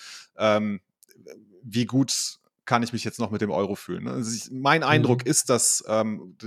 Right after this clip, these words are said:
Speaker 1: ich bin natürlich biased, weil ich Bitcoiner bin, ähm, aber ich, mein Eindruck ist auch, dass im Allgemeinen eine große Verunsicherung darüber herrscht, ähm, wie viel der Euro tatsächlich noch wert ist. Und die Frage für mich war jetzt halt, ne, was ist der Zusammenhang zwischen,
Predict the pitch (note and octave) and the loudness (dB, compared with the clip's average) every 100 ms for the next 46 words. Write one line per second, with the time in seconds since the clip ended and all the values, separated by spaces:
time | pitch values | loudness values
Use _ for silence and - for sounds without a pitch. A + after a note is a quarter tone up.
0 | A2+ - A2 - A#2+ - G#2+ A#2 B2 B2+ | -10 -8 -10 0 0 0 0 4 4 4
1 | - G#2+ - - C3 B2 A2+ A#2 A#2 - | 2 -4 -4 -4 -2 0 0 0 -2 -10
2 | - - _ A2 A2 G#2+ G#2+ G#2 - _ | -20 -20 _ 4 4 4 0 -6 -12 _
3 | _ A#2 A2 - G2+ - A2+ - - C3 | _ -2 0 -2 -6 -6 -6 -8 0 2
4 | B2 B2 B2+ - G2 A2+ A2 A2 F#2+ A2+ | 4 2 2 0 -4 0 -2 0 0 0
5 | A2 G#2 G#2+ G#2+ - - A#2 - B2+ D3+ | 0 0 -2 -2 -6 -6 -6 -2 0 2
6 | - B2 C#3 D#3 A#2+ A2 - G#2+ A2 G#2+ | 0 0 0 2 0 -2 -4 -4 -2 0
7 | G#2 G#2 G2+ G#2+ A#2 - - - - _ | 0 0 2 2 2 -2 -8 -20 -20 _
8 | - G#2+ G#2+ G#2+ - G#2+ A#2 A#2 B2+ A#2+ | -2 0 2 0 -8 -2 -2 0 2 4
9 | A#2 A2+ A#2+ A2+ A2 - A2 G#2+ G#2 - | 4 4 2 2 0 0 -2 -2 -6 0
10 | F#2+ F#2 - - - - - - _ G#2 | 0 0 -6 -8 -8 -16 -20 -20 _ -14
11 | - _ - C3 C#3 C#3 C#3+ C3+ C3+ A#2+ | -14 _ -10 0 6 6 4 -2 -4 2
12 | A#2+ A#2 - A#2 G#2+ B2+ A#2 B2 B2 - | 2 2 2 0 0 -6 0 0 2 0
13 | B2 - A#2 A#2 C3+ B2+ A#2+ - B2 - | 0 -2 0 0 0 -2 -2 -4 -2 -2
14 | A2+ A2 | -2 -4